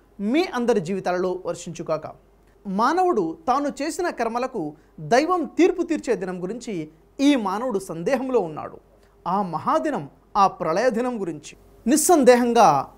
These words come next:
ఆ తీర్పు దినము ఒక నిర్ణీత సమయము. దైవం ఆజ్ఞచే శంఖం పూరించబడినప్పుడు,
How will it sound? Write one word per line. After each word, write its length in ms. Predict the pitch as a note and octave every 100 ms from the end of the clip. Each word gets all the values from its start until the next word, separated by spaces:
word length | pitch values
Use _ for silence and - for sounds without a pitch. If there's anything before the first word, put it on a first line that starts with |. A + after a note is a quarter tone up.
| G#3
ఆ 140 | G3+ G3 C#4+
తీర్పు 240 | D#4+ A#3 F3+
దినము 260 | G3 G3 D3+ C#3+ - A3
ఒక 100 | A3+ F#3 F3+
నిర్ణీత 340 | F3+ A#3 A3+ D#3+
సమయము. 380 | D3 E3 F#3 B2+ - - _ _
దైవం 400 | D#3 A3+ D4 D#4+ C4+
ఆజ్ఞచే 360 | B3+ C#4 D4 D4 D4 - -
శంఖం 340 | C#4+ D#4 E4+ C#4
పూరించబడినప్పుడు, 840 | D4 F#4 F4 E4 B3 A#3+ B3 C4 G3